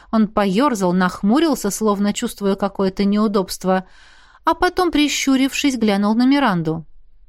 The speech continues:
«Или есть?» «Скажите, мастер Изергаст», произнесла она, «зачем вам всё это?» «Свидание?» уточнил он.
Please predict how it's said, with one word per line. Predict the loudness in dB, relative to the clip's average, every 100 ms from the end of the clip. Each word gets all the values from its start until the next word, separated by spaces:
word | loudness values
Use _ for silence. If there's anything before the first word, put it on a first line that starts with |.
| -20 -6
«Или | -2 2 2
есть?» | 2 2 0 -8 -14 _ _ _ _ _ _ _ _ _ _ _ _ _ _ _ _ _ _ -18
«Скажите, | -6 -2 0 0 2 2
мастер | 2 0 -2 -2
Изергаст», | -2 -2 -4 -6 -8 -16 -20 -20 -20 -20 _ -4
произнесла | 0 0 0 0 0 0
она, | 0 -2 -6 -12 _ _ _ _ -8
«зачем | -2 0 0 0 2 2 4
вам | 2 0
всё | 0 -2
это?» | 0 -2 -2 -4 -6 -12 _ _ _ _ _ _ _ _ _ _ _ -12
«Свидание?» | -4 0 2 2 2 -2 -4 -10 _ _ -10
уточнил | -6 -4 0 0 0
он. | -2 -4